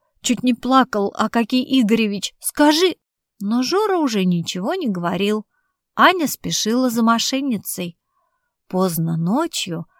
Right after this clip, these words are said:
ворочаясь в постели, Акакий Игоревич не мог уснуть.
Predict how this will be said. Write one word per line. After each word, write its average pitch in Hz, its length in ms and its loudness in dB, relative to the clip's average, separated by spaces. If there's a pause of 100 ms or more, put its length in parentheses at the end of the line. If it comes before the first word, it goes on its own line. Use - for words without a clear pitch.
(220)
ворочаясь 202 720 2
в - 80 -20
постели, 196 720 0 (380)
Акакий 294 880 0
Игоревич 220 720 -2
не 175 220 0
мог 196 320 0
уснуть. 175 680 -6